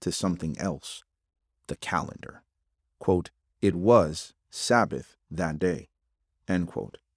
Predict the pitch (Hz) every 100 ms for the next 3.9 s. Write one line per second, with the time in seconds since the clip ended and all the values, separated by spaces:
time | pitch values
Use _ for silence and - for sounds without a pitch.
0 | _ _ _ _ _ _ - 110 98 165
1 | 170 - 143 139 131 110 87 110 127 120
2 | - 113 85 85 78 78 - _ _ _
3 | 107 - - 131 - - 87 78 80